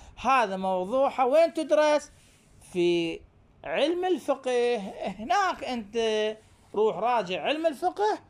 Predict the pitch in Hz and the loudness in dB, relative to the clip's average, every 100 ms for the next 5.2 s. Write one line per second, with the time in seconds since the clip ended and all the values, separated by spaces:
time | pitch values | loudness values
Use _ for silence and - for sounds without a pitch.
0 | _ - 208 247 208 170 175 175 247 202 | _ -6 2 4 2 0 -4 -4 -6 -4
1 | 175 135 233 202 160 233 180 160 143 220 | -6 -2 0 0 0 0 0 -4 -4 0
2 | 294 339 - - - - 254 349 277 302 | 0 0 -4 -16 -20 -4 0 2 2 2
3 | 262 226 - 185 185 - 240 339 - 262 | 0 -2 -2 0 2 0 0 2 2 -2
4 | - 233 202 190 202 170 165 139 120 175 | -4 -4 -4 -4 -4 -4 -4 -4 -4 -4
5 | 302 | -2